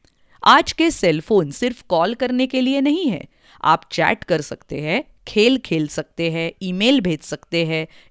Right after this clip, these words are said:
internet browse कर सकते हैं, संगीत सुन सकते हैं, photo और video देख सकते हैं, application download कर सकते हैं। जिसे हम phone कहते हैं ना,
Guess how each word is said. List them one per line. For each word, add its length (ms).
internet 480
browse 340
कर 180
सकते 400
हैं, 200
संगीत 480
सुन 220
सकते 380
हैं, 160
photo 460
और 240
video 420
देख 320
सकते 420
हैं, 220
application 680
download 500
कर 160
सकते 380
हैं। 120
जिसे 300
हम 140
phone 400
कहते 380
हैं 180
ना, 220